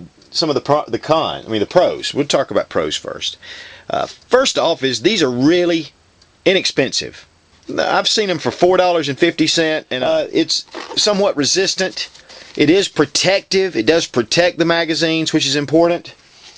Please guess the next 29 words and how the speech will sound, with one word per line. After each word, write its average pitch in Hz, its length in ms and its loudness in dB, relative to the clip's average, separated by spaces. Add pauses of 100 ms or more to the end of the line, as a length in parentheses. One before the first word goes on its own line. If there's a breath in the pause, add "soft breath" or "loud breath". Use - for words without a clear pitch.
(320 loud breath)
Uh, 107 220 0
of 101 60 -6
course, 147 240 2
it's 113 140 -4
U 131 120 2
S 156 160 0
military 160 560 0
issue, 117 340 -2
so 113 280 2
it's, - 200 -4
the 113 120 -2
quality 151 560 2
is, 123 200 -4 (260)
uh, 101 100 0
pretty 143 240 0
decent. 151 400 -2 (100)
But 113 80 2
one 165 240 2
of 233 80 0
the 165 80 0
things 139 460 -2
that 123 260 2
I 104 80 0
don't 170 200 0
like 110 180 -2
about 82 240 0
it 80 60 0
is, 90 280 0
is 92 200 -2